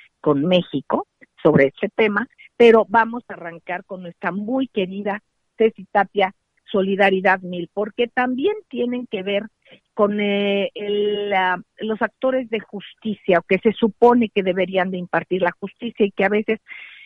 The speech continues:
desgraciadamente, no inciden en la justicia, sino se in-, eh, utilizan, eh, aspectos legaloides para simular que se está haciendo y se está actuando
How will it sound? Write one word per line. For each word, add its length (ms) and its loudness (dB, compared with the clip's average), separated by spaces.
desgraciadamente, 880 2
no 100 -4
inciden 580 -2
en 140 -10
la 80 -6
justicia, 800 -4
sino 240 -2
se 140 0
in-, 160 0
eh, 360 2
utilizan, 840 0
eh, 280 2
aspectos 580 -2
legaloides 1000 0
para 640 2
simular 420 -6
que 140 -12
se 80 -12
está 200 0
haciendo 480 -2
y 60 0
se 120 -8
está 180 -4
actuando 540 -2